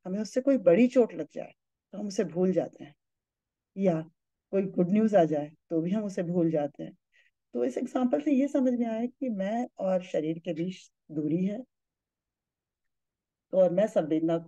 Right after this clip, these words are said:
दूर रहकर सम-, देख रहा है। Step five,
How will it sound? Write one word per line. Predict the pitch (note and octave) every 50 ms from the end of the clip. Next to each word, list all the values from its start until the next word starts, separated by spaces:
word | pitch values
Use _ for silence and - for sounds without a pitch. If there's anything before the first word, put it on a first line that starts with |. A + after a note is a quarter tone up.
| - _ _ _ -
दूर | D#3+ D#3+ G3 A3 A#3 A3+
रहकर | F3+ E3 F3+ C#3+ C3 - D#3 E3
सम-, | E3 E3 C#3+ C#3 C#3+ -
देख | - C#3+ C3 - -
रहा | E3+ E3
है। | E3 F3 F3+ F#3 - _ _ _ _ _ _ _ _ _ _ _ _ _ _
Step | A3+ - - C#4+ C#4 C#4
five, | - - G3+ E3+ F3 G3